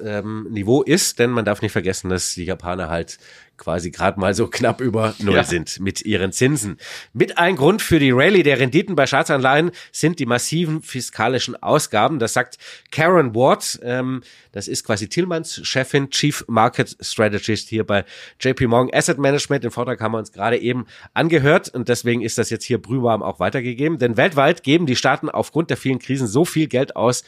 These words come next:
Speaker 1: wie selten zuvor. Allein bei den U S A ist das Defizit ja seit Jahren bei sieben Prozent und sie sieht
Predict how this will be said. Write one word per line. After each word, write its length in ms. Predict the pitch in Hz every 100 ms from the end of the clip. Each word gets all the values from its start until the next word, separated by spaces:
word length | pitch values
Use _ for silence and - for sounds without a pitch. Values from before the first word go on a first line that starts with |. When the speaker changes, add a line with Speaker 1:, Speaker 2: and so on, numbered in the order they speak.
| - -
Speaker 1:
wie 160 | 113
selten 300 | 107 127 127
zuvor. 480 | 110 104 - 147 180 - - -
Allein 300 | - 101 110
bei 100 | 113
den 160 | 110 107
U 100 | 104
S 140 | 104
A 160 | - 113
ist 240 | - -
das 100 | 101
Defizit 460 | - 117 110 - 110
ja 120 | 107
seit 240 | 101 107 101
Jahren 360 | 104 120 120
bei 240 | 101 117 113
sieben 460 | 104 147 156 131
Prozent 580 | - 107 - 147 226 - - - -
und 320 | 147 175 -
sie 200 | 92 113 120 110
sieht 320 | 156 -